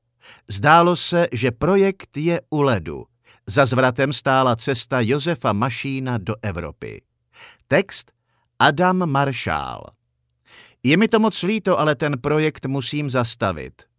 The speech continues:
oznámil filmový producent Petr Bílek svým kolegům. Jak zastavit,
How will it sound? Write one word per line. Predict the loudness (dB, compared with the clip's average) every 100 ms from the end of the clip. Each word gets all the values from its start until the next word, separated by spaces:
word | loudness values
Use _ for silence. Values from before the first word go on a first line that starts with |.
| -6
oznámil | -4 0 2 2 2 -2 -2
filmový | 0 0 0 0 -2
producent | 0 -2 -2 -2 -2 -2 -6 -6
Petr | -4 -2 -2
Bílek | -2 0 0 -2 -4
svým | -2 -2 -2
kolegům. | -2 -2 -2 -4 -12 -14 -16 -20 _ _ _ _ _ _
Jak | 2 4 2 0 -6
zastavit, | 0 0 0 0 0 -2 -8